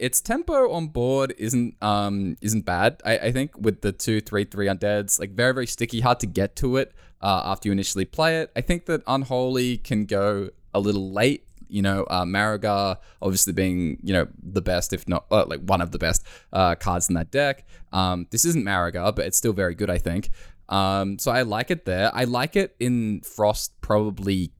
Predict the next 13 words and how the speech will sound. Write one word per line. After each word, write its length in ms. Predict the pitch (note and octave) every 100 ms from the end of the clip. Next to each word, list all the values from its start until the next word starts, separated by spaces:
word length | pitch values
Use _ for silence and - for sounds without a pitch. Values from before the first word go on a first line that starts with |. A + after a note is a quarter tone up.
| - -
the 80 |
least, 580 | F#2 F2 B2 C#4 - -
but 100 | B2+
I'm 180 | B2 A#2
very 280 | C3+ G3 B3
interested 320 | G#3+ - F#3
in 60 | C#3
how 220 | A#2 A2+
it 100 | -
pairs 280 | - G2+ G2
with 100 | F#2
Howling 480 | - E2+ G#2+ C#3
Blast. 520 | D3 E3+ F#3+ G#3 -